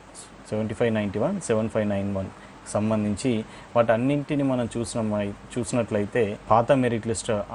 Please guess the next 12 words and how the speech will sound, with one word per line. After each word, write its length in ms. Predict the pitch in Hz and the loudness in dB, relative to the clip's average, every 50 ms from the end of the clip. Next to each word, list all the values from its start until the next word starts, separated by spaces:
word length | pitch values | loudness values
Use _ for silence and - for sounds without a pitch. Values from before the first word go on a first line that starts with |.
| 110 110 | 0 2
ఆధారంగా 500 | 107 113 110 107 104 107 107 110 120 113 104 104 - - - - - - - 120 110 | 4 4 4 4 2 0 2 2 2 2 2 -2 -6 -10 -16 -20 -18 -12 -8 -4 -2
మనకి 280 | 107 104 107 101 - 120 110 104 101 | 0 0 -2 -2 -2 -2 -2 -2 -2
ఇక్కడ 200 | - - 113 107 104 101 101 113 110 | -2 0 2 2 2 0 0 -2 -6
recruitment 440 | 104 - - 110 104 113 110 107 98 101 | -4 -2 -2 -2 0 2 0 0 0 -2
ఇచ్చే 160 | 92 - - 113 104 98 | -2 2 4 4 6 4
అవకాశాలు 420 | 98 95 107 101 - - 101 95 98 | 4 2 0 0 0 0 -2 -2 -2
అయితే 120 | 92 104 95 - | -2 -4 -2 -2
కనిపిస్తూ 440 | 98 98 95 - 101 - - - 101 98 95 | -2 -4 -4 -6 -8 -6 0 0 2 2 2
ఉన్నాయి. 260 | 95 95 95 117 180 226 - - - - - - - | 0 -2 -2 -2 -2 -2 -4 -8 -18 -18 -18 -10 -2
So, 80 | - 143 123 117 | 2 2 4 4
దీనికి 220 | 123 120 120 107 - 117 | 4 2 0 0 0 0
సంబంధించినటువంటి 880 | 110 117 120 120 120 123 120 110 - - 120 110 107 110 107 107 104 | 2 4 2 2 2 2 0 -2 -2 -2 -2 -2 0 -2 -2 0 0